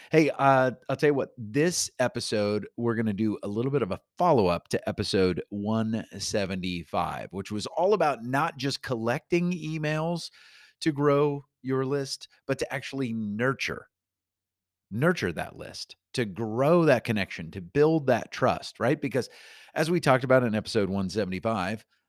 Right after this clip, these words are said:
uh, we talked about that a lot of coaches, a lot of speakers, they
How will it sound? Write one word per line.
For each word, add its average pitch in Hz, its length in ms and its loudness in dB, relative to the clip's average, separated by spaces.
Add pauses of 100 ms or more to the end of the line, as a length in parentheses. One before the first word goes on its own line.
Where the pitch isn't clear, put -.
(160)
uh, 104 500 0
we 120 120 -4
talked 135 240 -2
about 113 200 -2
that 120 120 2
a 117 40 0
lot 120 440 -2
of 151 160 -2
coaches, 98 480 -2
a 85 40 -8
lot 107 360 -2
of 110 80 -4
speakers, 92 680 -10
they 95 500 -4